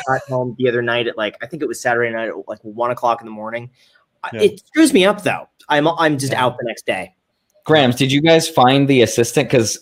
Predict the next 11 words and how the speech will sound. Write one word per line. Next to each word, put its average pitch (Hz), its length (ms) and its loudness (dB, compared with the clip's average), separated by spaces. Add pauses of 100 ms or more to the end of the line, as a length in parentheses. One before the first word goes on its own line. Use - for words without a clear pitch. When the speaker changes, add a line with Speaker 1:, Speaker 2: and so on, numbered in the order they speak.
Speaker 3:
okay, 127 200 6
so 127 240 4
we 110 400 2
were 170 160 6
at 127 120 4
Graham's 113 400 2
house 98 400 0
during 104 200 2
the 95 100 2
Logan 98 340 4
Paul 95 680 2